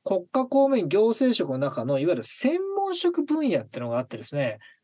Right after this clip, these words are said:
国税専門官とか、財務専門官、労働基準監督官とか、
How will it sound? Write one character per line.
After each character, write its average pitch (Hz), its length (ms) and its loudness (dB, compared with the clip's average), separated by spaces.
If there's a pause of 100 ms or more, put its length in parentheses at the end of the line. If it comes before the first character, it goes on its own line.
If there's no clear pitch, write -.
(120)
国 202 340 -4
税 226 320 2
専 233 400 0
門 226 260 2
官 131 340 -2
と 120 100 -10
か、 120 360 -4
財 156 300 0
務 196 160 -2
専 175 320 0
門 147 240 -2
官、 - 280 -12 (260)
労 190 300 2
働 208 300 4
基 156 140 -8
準 147 240 -2
監 147 300 -2
督 147 200 -4
官 110 200 -10
と 117 120 -16
か、 - 200 -10